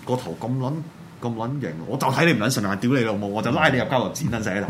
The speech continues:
髮！即係，即係，即係嗰個係睇下幾時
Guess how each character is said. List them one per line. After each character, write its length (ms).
髮！ 220
即 60
係， 180
即 60
係， 260
即 80
係 220
嗰 100
個 320
係 300
睇 180
下 140
幾 200
時 160